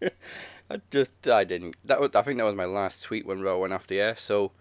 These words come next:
you begin a feud with a last man standing, and then the rematch is a straight wrestling match.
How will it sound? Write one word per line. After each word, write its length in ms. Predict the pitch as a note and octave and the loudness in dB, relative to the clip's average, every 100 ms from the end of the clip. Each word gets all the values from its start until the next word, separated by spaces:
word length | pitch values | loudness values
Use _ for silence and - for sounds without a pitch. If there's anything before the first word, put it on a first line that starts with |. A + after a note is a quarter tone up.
| _ _ _ _ _ _ _ | _ _ _ _ _ _ _
you 120 | F#2+ F#2+ | -14 -10
begin 320 | G2+ - A3+ | -6 0 0
a 80 | F#3+ | 0
feud 540 | - D3+ C#3 B2 - - _ _ _ - | 0 2 2 -2 -8 -20 _ _ _ -10
with 140 | A2 | 0
a 40 | G#2+ | 4
last 300 | A2+ A#2 A#2 | 4 2 -2
man 140 | G#2+ | -2
standing, 560 | - B2 A#2+ A#2 A2+ G2+ | 0 0 2 0 -4 -12
and 140 | - G#2 | -10 -6
then 100 | G#2 | -4
the 80 | G#2 | -4
rematch 460 | A#2 A2 G#2+ G2+ | -2 -2 -2 -4
is 60 | F#2+ | -10
a 60 | F2+ | -10
straight 420 | - - C3 A2 | -10 -4 -2 2
wrestling 360 | G2+ - E2 E2+ | 0 0 -8 -8
match. 340 | D#2+ - | -8 -12